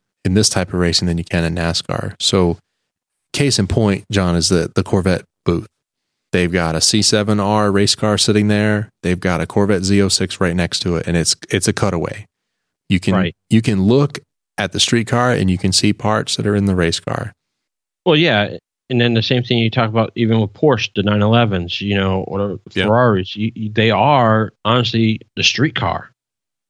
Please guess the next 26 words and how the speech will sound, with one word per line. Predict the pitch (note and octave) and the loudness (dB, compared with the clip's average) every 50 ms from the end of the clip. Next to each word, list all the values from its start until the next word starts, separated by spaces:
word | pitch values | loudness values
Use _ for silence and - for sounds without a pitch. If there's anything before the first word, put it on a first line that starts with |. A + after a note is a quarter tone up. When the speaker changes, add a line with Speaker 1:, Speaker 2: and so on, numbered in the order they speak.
| _ _ _ | _ _ _
Speaker 2:
They're | - F#2 F#2+ | -4 -4 -4
tweaked. | G2 - - - - D#3 G3 F3 D3+ C#3 - - - _ _ _ _ _ _ _ _ _ _ _ _ _ _ - | -2 -4 0 2 2 4 4 4 2 0 -6 -14 -20 _ _ _ _ _ _ _ _ _ _ _ _ _ _ -2
Speaker 1:
Yeah. | G#2 F#2 F2+ - - - - | -2 0 0 -2 -4 -2 0
Yeah, | G3 E3 | 2 2
they | G#2 A2+ | 4 2
have | C3 A#2 | 2 2
Speaker 2:
Ripped | G#2+ G#2 | 2 4
Speaker 1:
roll | G#2 G#2+ | 4 4
Speaker 2:
down. | C3+ D3+ D#3+ | 2 2 2
Speaker 1:
cages | G#2+ G2+ G2 F#2 G#2+ A2 B2 B2 A2+ | 2 0 0 2 0 0 0 0 0
and, | G#2+ G#2+ G#2 - | -2 -2 -2 -2
you | B2+ A#2 | 0 0
know, | G2 F#2 | 0 0
different | F2+ - G#2+ G2 - G#2 G2 G2 - - | 0 0 0 0 0 -2 -2 -2 -2 0
engines | F#2+ F#2+ F#2+ G2 G2 F#2+ F#2 - | 0 0 2 2 0 0 0 -2
to, | - F#2+ F#2+ - - | -4 -6 -6 -6 -4
to | - G2 | -2 0
meet | F#2 F#2 F#2+ F#2 F2+ F#2+ | 2 4 4 2 2 0
the | - F2+ E2+ | 0 0 2
racing | F2 F2+ G2+ - - G2 F#2+ | 2 2 0 0 -2 -4 -6
spec | - - - F#2+ F2 F2 - | -6 -4 -2 -2 -2 -2 -4
and | G2 F2+ | -4 -4
things | F2+ F2 E2+ E2+ | -4 -4 -4 -4
like | D#2+ - | -6 -4
that. | - B2+ C#3 C3 G2 C#2 | -2 -2 0 0 0 0
But, | E2 F2+ - | -2 -2 -2